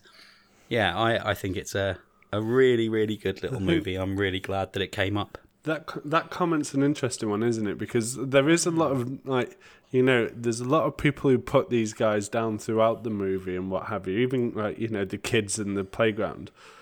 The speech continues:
Speaker 2: And, but I think that, that's almost, like, not the funny bit. Like, I ne-, I didn't find myself ever really laughing at the stuff that was aggressive and could be deemed mean. Like, that stuff, uh, like, especially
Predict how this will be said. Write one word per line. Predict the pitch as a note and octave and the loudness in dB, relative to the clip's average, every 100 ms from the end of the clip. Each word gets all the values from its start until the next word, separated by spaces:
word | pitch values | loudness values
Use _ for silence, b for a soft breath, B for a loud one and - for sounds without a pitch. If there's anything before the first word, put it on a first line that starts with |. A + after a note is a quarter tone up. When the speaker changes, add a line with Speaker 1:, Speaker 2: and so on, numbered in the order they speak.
| B B - | B B -2
Speaker 2:
And, | C#3 C#3+ B2+ | 2 2 0
but | D#3 B2+ | -2 0
I | D#3 | 0
think | - F#3+ - B2+ - | 4 2 2 -6 -10
that, | - - | -8 -2
that's | C#3+ E3 - | 0 2 6
almost, | F3 F3 D#3 | 8 8 8
like, | D3 A#2+ | 6 6
not | C3 C#3 - A#2 | 6 6 4 -4
the | |
funny | - - C3 B2+ | 0 4 6 6
bit. | F#2 C#2 - - - | 2 -4 -6 -10 -6
Like, | - A#2 G#2+ | 4 6 8
I | B2 D3 D#3 | 6 6 4
ne-, | D3 C#3+ C#3 | 6 6 6
I | B2 | 2
didn't | B2 D3 D3+ A#2 | 2 4 4 2
find | - C3 B2+ | 2 2 4
myself | B2 A#2+ A#2+ A2+ C3 | 2 4 4 4 2
ever | B2 B2+ | 2 2
really | A#2+ B2+ C3 B2+ A#2 | 6 6 8 6 6
laughing | A#2+ - - A2+ G#2+ | 4 2 0 2 2
at | G#2 | 0
the | G#2+ | -2
stuff | - A#2 - | -2 -2 -2
that | G#2+ | -2
was | E2+ G2+ | -2 -2
aggressive | G2 - A2+ - - E2+ E2+ - | -4 0 2 2 0 -2 -2 -4
and | F#2+ F#2 - B B B - | -4 -2 -4 B B B -4
could | - G2+ | -2 0
be | G#2 | 0
deemed | G#2 G#2+ G#2 F#2+ G2 | 4 4 4 0 0
mean. | G#2 A#2 A#2 D#2 C2+ G#2+ B B B B A#2+ | 2 4 4 2 -4 -10 B B B B 4
Like, | A2+ A2 | 4 6
that | C3 | 4
stuff, | - - A#2 - | 4 4 4 4
uh, | A2 | 2
like, | B2+ A#2 A2 A2+ | 4 6 4 2
especially | - B2 - B2 A2+ | -2 0 2 2 2